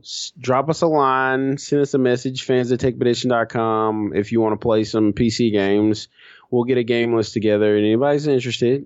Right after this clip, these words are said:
you know, I have a little list of the people that I normally play games with, but if there's anyone else that's interested in playing some games with us, like Rocket League or Overwatch or what else do we play? pub G, Fortnite, any-, anything really.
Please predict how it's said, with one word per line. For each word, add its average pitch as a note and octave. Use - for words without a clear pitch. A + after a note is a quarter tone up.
you A#2
know, G#2+
I A#2+
have E3+
a D3
little A#2+
list B2+
of A#2
the G#2
people A2
that G#2+
I G#2
normally G2+
play G2
games F#2+
with, F2+
but G2+
if G#2+
there's A#2
anyone C#3
else B2
that's A2+
interested A#2
in G#2
playing G#2
some G#2
games G2
with F2+
us, F2+
like F#2+
Rocket F#2
League G2+
or F2
Overwatch F2+
or F2
what G#2+
else G2+
do G#2
we F#2+
play? F2
pub G#2+
G, G#2+
Fortnite, F#2+
any-, E3
anything F#3
really. A2